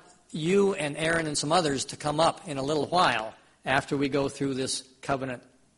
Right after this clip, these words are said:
process." So Moses goes back down the mountain again, and he told them, okay, reminding them not to get too close to the mountain. And then through this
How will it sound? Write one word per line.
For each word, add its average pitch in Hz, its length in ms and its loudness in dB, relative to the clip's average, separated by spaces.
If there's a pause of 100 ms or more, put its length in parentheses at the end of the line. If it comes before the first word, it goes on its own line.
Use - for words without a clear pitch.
process." 127 600 -4 (680)
So - 180 2
Moses 202 400 6
goes 185 260 4
back - 640 -8
down 156 240 6
the 202 80 2
mountain 175 320 2
again, 135 420 -2 (800)
and 139 260 0
he 135 140 0
told 180 320 4
them, 143 360 0
okay, 139 280 0
reminding 147 680 0
them 170 240 -2
not 139 280 0
to 175 340 -2 (420)
get 160 180 -2
too 190 120 -2
close 180 280 -2
to - 80 -6
the 180 60 -2
mountain. 123 420 -2 (600)
And 135 180 -2
then 190 340 2
through 180 440 -2
this 170 320 -2